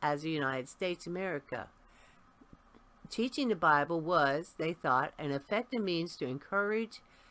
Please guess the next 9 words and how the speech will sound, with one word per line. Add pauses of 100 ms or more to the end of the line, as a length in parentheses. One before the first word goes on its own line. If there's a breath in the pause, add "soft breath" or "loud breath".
(200 soft breath)
religion
and
morality
and
ultimately
self-government
among
the
people.